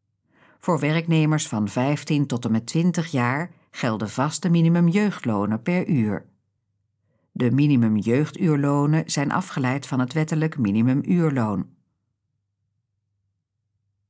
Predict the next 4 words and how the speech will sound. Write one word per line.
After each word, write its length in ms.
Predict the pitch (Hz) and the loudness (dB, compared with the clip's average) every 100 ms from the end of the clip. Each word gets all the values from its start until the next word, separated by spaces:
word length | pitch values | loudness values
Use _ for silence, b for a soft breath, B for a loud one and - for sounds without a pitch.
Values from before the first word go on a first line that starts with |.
| _ _ _ _ _ _ _ _ _ _ _ _ _ _ _ _ _ _ _ | _ _ _ _ _ _ _ _ _ _ _ _ _ _ _ _ _ _ _
Het 140 | - 165 | -4 0
loon 440 | 170 185 233 240 | 2 4 4 4
per 300 | - 202 185 | 2 2 2
week 480 | 117 104 113 117 - | 2 2 0 -2 -16